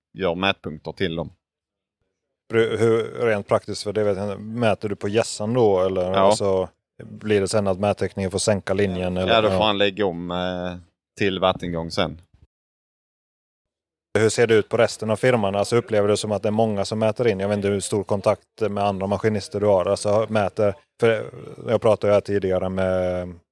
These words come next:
Speaker 2: Johan, att han sa att det är många i branschen som inte mäter in, alltså grävmaskinister.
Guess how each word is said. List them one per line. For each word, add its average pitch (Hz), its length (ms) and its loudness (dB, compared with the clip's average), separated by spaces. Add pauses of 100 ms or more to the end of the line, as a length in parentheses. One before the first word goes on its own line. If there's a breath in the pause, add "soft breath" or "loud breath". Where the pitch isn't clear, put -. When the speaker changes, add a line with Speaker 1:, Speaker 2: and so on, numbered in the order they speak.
(480)
Speaker 2:
Johan, 98 440 -2 (300 loud breath)
att 117 160 -2
han 104 240 -2
sa 107 140 4
att 95 100 0
det 107 80 0
är 104 40 4
många 107 300 0
i 101 40 -2
branschen 104 340 0
som 101 160 -6
inte 98 220 -8
mäter 98 340 -4
in, 110 260 -2 (240)
alltså 101 180 -6
grävmaskinister. 95 760 -4